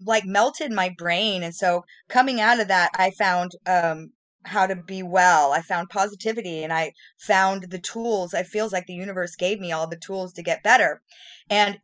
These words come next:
when I was going through all of this, Soma was also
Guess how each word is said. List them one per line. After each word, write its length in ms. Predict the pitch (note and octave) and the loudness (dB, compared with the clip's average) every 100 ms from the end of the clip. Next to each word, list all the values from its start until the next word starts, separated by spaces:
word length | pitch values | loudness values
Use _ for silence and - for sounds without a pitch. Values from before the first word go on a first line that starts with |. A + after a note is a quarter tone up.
| G3+ | 4
when 180 | G#3+ G#3 | 4 6
I 140 | B3 | 4
was 160 | C#4+ - | 4 0
going 240 | G#3+ G3+ | -2 -2
through 160 | G3 F#3+ | 2 6
all 180 | F3+ | 6
of 80 | F3+ | 4
this, 280 | F3+ F3+ - | 0 -2 0
Soma 340 | A#3+ C4 B3+ G#3+ | 4 4 4 0
was 180 | G3+ | 0
also 540 | G#3+ C#4+ - F3+ C#3 | 4 4 4 0 -2